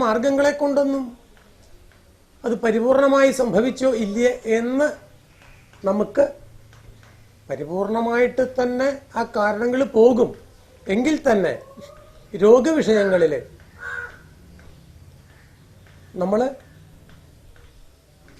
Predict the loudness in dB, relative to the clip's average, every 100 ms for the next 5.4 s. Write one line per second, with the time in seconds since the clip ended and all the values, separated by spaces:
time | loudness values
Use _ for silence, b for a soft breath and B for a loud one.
0 | -20 -20 -6 -4 -2 0 0 0 -2 0
1 | -2 -2 -4 -4 -6 -8 -20 -20 -20 -20
2 | -20 -20 -20 -20 -20 -20 -20 -20 -4 -2
3 | -2 -4 -10 -20 -20 -20 -20 -20 -20 -20
4 | -20 -20 -20 _ _ -8 -4 -2 0 -2
5 | -2 -4 -4 -4